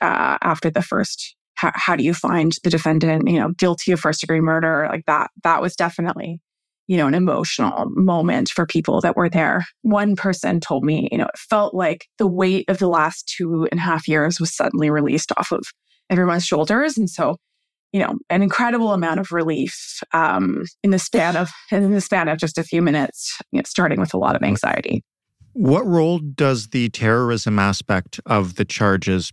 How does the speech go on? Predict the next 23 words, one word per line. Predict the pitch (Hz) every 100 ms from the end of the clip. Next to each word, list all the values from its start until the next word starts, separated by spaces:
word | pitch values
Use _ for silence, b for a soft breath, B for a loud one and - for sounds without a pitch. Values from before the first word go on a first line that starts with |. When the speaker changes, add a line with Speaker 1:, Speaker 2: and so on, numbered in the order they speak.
| -
Speaker 2:
play | - 110 101 95 -
in, | 110 98 92 90 95 - -
uh, | 110
the | 101 110
verdict | 82 117 120 120 -
and | 120 107
the |
sentencing, | 98 120 110 113 113 - 113
or | 107
do | 90 120
we | 113 127
not | 117 120 110 -
know | 107 104 107
that | 98 80 -
yet? | - 90
I'm | 92 95
trying | 110 104
to |
figure | 98 110 101
out | 98
what | 101 92
happens | 92 - 90 -
now. | 92 85 -